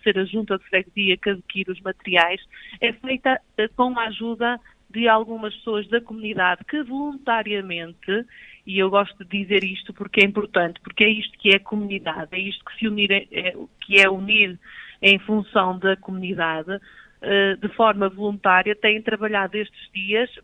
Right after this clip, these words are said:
para iluminar este mesmo polidesportivo, com as luzes da nossa árvore, que foi a primeira, a, a, a primeira obra que se fez neste polidesportivo já há alguns anos,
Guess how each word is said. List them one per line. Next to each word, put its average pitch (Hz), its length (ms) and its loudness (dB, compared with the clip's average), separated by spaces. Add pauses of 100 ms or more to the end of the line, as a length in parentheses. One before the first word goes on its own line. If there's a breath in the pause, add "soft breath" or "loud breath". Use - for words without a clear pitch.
para 226 200 4
iluminar 226 720 -2
este 233 280 -6
mesmo 226 320 -6
polidesportivo, 220 1040 -4
com 185 260 -6
as 185 80 -8
luzes 185 420 -8
da 180 100 2
nossa 175 320 2
árvore, 240 560 6
que - 160 -20
foi 202 140 -2
a 196 40 -4
primeira, 208 520 -2 (460 loud breath)
a, 208 60 -2
a, 190 880 -6
a - 40 -10
primeira 196 760 0
obra 208 520 4
que - 180 -16
se 208 100 -12 (120)
fez 190 260 -4
neste 185 300 -12
polidesportivo 180 720 -8
já 180 140 4
há 185 40 6
alguns 180 500 0
anos, 196 420 0